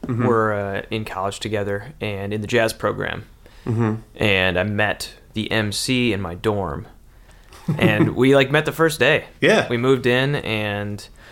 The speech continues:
Speaker 2: the guy across from me, a dude by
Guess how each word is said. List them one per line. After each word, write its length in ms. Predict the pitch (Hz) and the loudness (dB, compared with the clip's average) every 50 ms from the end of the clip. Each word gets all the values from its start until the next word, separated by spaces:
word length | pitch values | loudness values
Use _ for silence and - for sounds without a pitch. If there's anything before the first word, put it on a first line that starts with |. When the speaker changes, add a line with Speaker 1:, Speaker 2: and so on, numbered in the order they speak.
| - - - - - - - - | -20 -20 -20 -20 -20 -12 -2 4
Speaker 2:
the 100 | 131 139 | 6 6
guy 200 | 151 135 131 131 | 8 6 6 4
across 500 | 120 110 - - - 135 139 151 151 151 | 2 2 0 0 2 4 4 4 2 0
from 200 | - 113 104 98 | -4 -4 -4 -2
me, 280 | 101 92 90 101 107 - - - - - 113 - - - | -2 -2 -4 -4 -6 -10 -16 -18 -14 -14 -14 -12 -8 -4
a 200 | 117 107 101 101 | -2 0 0 0
dude 260 | 110 113 120 117 110 - | 0 0 0 0 0 2
by 480 | 110 107 104 104 104 104 104 104 101 | 2 2 2 2 0 0 -2 -4 -8